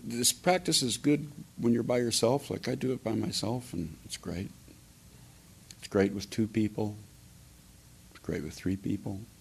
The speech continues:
But I think in a lot of ways, it's really, really, it really, uh,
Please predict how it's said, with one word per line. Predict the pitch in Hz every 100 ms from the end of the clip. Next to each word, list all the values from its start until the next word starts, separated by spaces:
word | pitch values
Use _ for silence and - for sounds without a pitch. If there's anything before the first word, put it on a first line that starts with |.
| - - - - -
But | 139
I |
think | 151 202 196
in | 139 113 95
a | 104
lot | 98 120
of | 110
ways, | 90 85 80 -
it's | - 87
really, | 95 104 123 139 123 110 82 71 - - - 78 87 117
really, | 131 143 139 117 107
it | 107 98
really, | 113 135 139 123 101 95 65
uh, | 92 85 85